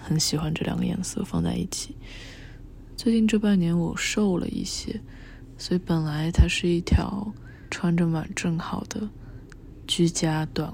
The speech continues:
裤，我甚至第一次穿它是我把它穿出去打网球了，就当时兜里还放了几个网球，裤子都不会掉。<laughs> 后来我瘦了一点，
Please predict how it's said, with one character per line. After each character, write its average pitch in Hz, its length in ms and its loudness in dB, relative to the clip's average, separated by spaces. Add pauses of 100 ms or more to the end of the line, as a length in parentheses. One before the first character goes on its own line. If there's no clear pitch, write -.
裤， - 240 -6
我 - 80 0
甚 202 180 4
至 190 140 2
第 190 220 4
一 196 80 4
次 - 520 4 (120)
穿 185 320 4
它 180 200 4
是 175 400 -2 (160)
我 175 140 4
把 151 160 -2
它 170 140 2
穿 185 240 2
出 190 80 2
去 175 120 2
打 156 200 0
网 180 240 0
球 - 280 -4
了， - 120 -6 (1300)
就 170 120 4
当 170 160 0
时 165 160 0 (140)
兜 170 200 4
里 160 120 2
还 165 300 -2
放 165 500 -4
了 - 220 -6 (380)
几 - 160 -6
个 165 160 -2
网 165 300 -4
球， - 380 -6 (300)
裤 - 220 -4
子 156 100 -2
都 151 160 -2
不 147 120 -2
会 143 160 0 (100)
掉。 147 240 4 (520)
<laughs> - 500 -14
后 - 160 2
来 190 100 8
我 180 120 6
瘦 202 280 2
了 175 100 6
一 170 80 6
点， 170 380 -2